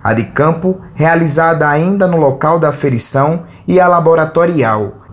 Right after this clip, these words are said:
que é analisada no Laboratório de Saneamento Ambiental da Universidade Federal de Alagoas. De acordo com a Secretaria de Meio Ambiente de Marechal Deodoro,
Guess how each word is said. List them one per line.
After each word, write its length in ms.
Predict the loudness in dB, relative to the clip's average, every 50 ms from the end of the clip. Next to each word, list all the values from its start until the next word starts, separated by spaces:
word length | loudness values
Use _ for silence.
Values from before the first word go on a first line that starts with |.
| -20 -8
que 220 | -4 0 2 4 4
é 100 | 4 2
analisada 800 | 2 2 0 2 2 0 0 0 0 0 0 0 2 0 0 0
no 80 | 2
Laboratório 760 | 2 2 2 2 2 2 2 2 -2 -2 0 2 2 2 2
de 100 | 0 -2 -4
Saneamento 640 | -2 -2 -2 0 0 0 0 0 0 -2 -2 -2 -2
Ambiental 560 | 0 0 0 0 -2 -2 -2 0 0 0 0
da 80 | 0
Universidade 680 | -2 -2 0 -2 -2 -2 -2 -4 -2 -2 0 0 0 -2
Federal 460 | -2 -2 -2 0 0 0 0 0 0 0
de 100 | 0 2
Alagoas. 760 | 2 2 0 0 0 0 0 0 0 -2 -4 -8 -10 -12 -18 -20 -20 _ _ _ _ -4
De 140 | 0 0
acordo 460 | 0 0 0 0 2 2 4 2 0 0
com 160 | 0 0 0
a 80 | 0
Secretaria 760 | 0 -2 -4 -2 0 -2 -2 0 0 0 0 2 2 2 0 0
de 120 | 0 0
Meio 440 | 0 2 2 2 0 0 2 2 2
Ambiente 560 | 2 0 0 2 2 2 2 0 -2 -2 -2
de 120 | -2 0
Marechal 500 | 0 0 0 0 0 -2 0 0 0 0
Deodoro, 720 | 2 2 2 2 2 2 2 2 2 4 2 2 0 -4